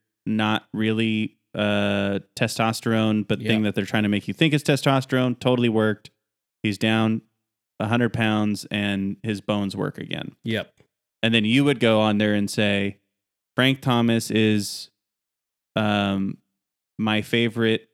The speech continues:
Speaker 1: I can't wait to see the big bat swing again." And then Frank
Speaker 2: Correct.
Speaker 1: Thomas can come in there and say, "Danny, thank you for that.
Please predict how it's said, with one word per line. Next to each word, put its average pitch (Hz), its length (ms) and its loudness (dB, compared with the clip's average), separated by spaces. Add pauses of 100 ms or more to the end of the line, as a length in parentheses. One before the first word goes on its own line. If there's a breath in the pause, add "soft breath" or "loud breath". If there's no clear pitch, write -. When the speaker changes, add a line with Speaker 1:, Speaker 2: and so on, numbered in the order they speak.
(160)
Speaker 1:
I 107 120 -4
can't 120 280 0
wait 110 300 0
to 104 100 -6
see 110 240 0
the 101 140 -2
big 110 340 -2
bat 107 420 0
swing 113 340 -2
again." 107 580 -4 (260)
And 110 160 0
then 101 380 0 (420)
Frank 131 220 2
Speaker 2:
Correct. 110 100 0
Speaker 1:
Thomas 180 380 0
can 127 140 -6
come 117 220 -6
in 110 120 -6
there 107 220 -8
and 104 140 -12
say, 104 340 -8 (380)
"Danny, 139 560 4 (560)
thank 127 300 2
you 117 220 4
for 107 220 -2
that. 101 400 -2